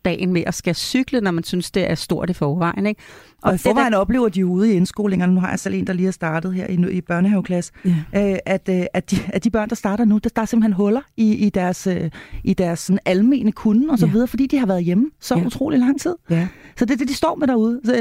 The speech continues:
Speaker 2: øh, lige nu, øh, indskolingslærere, pædagoger. Så det er selvfølgelig lidt meget at komme oven i hatten også, at, øh, skulle
Speaker 1: Det kan
Speaker 2: lære dem at
Speaker 1: føles
Speaker 2: holde
Speaker 1: sådan.
Speaker 2: balancen
Speaker 1: Ja,
Speaker 2: på en,
Speaker 1: det kan
Speaker 2: på en,
Speaker 1: føles
Speaker 2: på en
Speaker 1: sådan, ikke? Og
Speaker 2: soju.
Speaker 1: det kan det jo også, hvis du har en, en,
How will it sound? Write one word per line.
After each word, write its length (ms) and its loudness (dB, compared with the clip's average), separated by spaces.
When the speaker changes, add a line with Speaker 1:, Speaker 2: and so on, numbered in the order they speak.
Speaker 2:
øh, 100 0
lige 160 2
nu, 200 2
øh, 320 2
indskolingslærere, 760 0
pædagoger. 500 -2
Så 100 0
det 100 0
er 100 0
selvfølgelig 300 0
lidt 120 2
meget 180 2
at 80 -2
komme 200 2
oven 120 4
i 40 2
hatten 400 0
også, 360 0
at, 220 -2
øh, 60 4
skulle 200 2
Speaker 1:
Det 100 -8
kan 80 4
Speaker 2:
lære 100 2
dem 40 4
at 40 4
Speaker 1:
føles 100 4
Speaker 2:
holde 80 4
Speaker 1:
sådan. 140 2
Speaker 2:
balancen 320 2
Speaker 1:
Ja, 80 0
Speaker 2:
på 40 4
en, 80 4
Speaker 1:
det 80 4
kan 100 0
Speaker 2:
på 60 0
en, 60 0
Speaker 1:
føles 260 0
Speaker 2:
på 60 2
en 160 4
Speaker 1:
sådan, 140 2
ikke? 140 2
Og 80 2
Speaker 2:
soju. 60 2
Speaker 1:
det 80 2
kan 200 0
det 60 0
jo 120 2
også, 140 -4
hvis 180 -2
du 120 0
har 200 0
en, 200 -2
en, 200 0